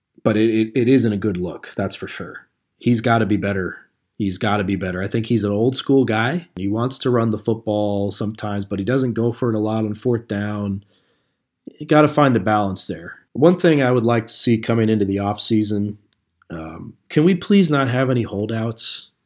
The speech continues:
I feel like Nick Bosa was playing catch-up all year, and finally he, he ended up having a good season and all that. He's now the all-time forty-niners sack leader in the postseason,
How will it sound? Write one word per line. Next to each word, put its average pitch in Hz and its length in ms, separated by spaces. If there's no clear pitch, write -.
I 113 120
feel 143 240
like 135 200
Nick 120 240
Bosa 117 320
was 107 140
playing 110 380
catch-up 107 500
all 107 160
year, 98 340
and 107 240
finally 135 440
he, 110 340
he 135 160
ended 127 160
up 117 120
having 113 220
a 101 40
good 113 160
season 107 360
and 101 160
all 101 180
that. 95 340
He's 113 120
now 110 200
the 110 100
all-time 104 720
forty-niners 110 640
sack 107 300
leader 104 280
in 95 80
the 98 60
postseason, 101 800